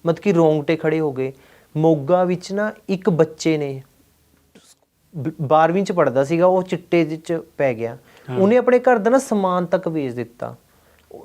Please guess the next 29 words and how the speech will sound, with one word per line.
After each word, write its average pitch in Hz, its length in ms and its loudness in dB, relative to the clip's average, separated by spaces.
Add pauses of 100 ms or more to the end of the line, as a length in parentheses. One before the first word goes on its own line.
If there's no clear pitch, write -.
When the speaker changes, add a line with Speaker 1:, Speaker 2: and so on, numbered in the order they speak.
Speaker 1:
ਜਦੋਂ 185 320 2
ਉਹ 208 60 4
ਮਰ 165 260 2
ਗਿਆ, 156 380 -2 (460)
ਉਹਦੀ 180 220 2
ਮਾਂ 175 260 4
ਦੱਸ 170 200 0
ਰਹੀ 180 80 0
ਸੀ 208 120 0
ਕਿ 214 100 -4
ਕਿਹਨੇ 233 240 2 (440)
ਪਿੱਪੇ, 196 460 0
ਪਿੱਪਾ 214 440 -2
ਵੀ 220 100 -2
ਨਹੀਂ 220 120 0
ਛੱਡਿਆ 156 340 0
ਆਟੇ 156 440 -2
ਵਾਲਾ 127 220 -6
ਕਹਿੰਦੇ। 127 320 -14 (200)
Speaker 2:
ਹਾਂ। 123 260 -6 (260)
Speaker 1:
ਉਹ 196 160 6
ਵੀ 226 260 0 (160)
ਵੇਚਤਾ 147 440 0
ਇਹਨੇ। 131 260 -6 (340)
ਘਰ 208 180 4
ਦੀਆਂ 190 240 2
ਚੁਕਾਠਾਂ 196 600 -2
ਤੱਕ 151 240 -4 (500)
ਇਸਨੇ 185 480 -4